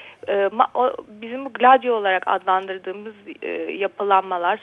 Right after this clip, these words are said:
Soğuk Savaş'ta işte s-, sağ sol çatışmasında sola karşı kullanılan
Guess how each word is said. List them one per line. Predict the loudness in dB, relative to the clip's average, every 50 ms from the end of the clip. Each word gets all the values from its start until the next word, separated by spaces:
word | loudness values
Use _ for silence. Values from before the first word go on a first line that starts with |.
| -8
Soğuk | -10 -10 -10 -8
Savaş'ta | -8 -4 -4 -4 -4 -6 -8 -12 -12
işte | -12 -12 -12 -12 -12
s-, | -12 -16 -20 -20 -20 -12 -4
sağ | -2 0 0 0
sol | -2 -6 -10 -10
çatışmasında | -10 -12 -14 -14 -12 -14 -14 -14 -16 -16 -18 -20 -20 -20
sola | -20 -18 -12 -10 -8 -8
karşı | -6 -2 0 0 0 -2 -4 -10
kullanılan | -12 -14 -12 -10 -8 -8 -8 -6 -2 -2 -2 -2 -2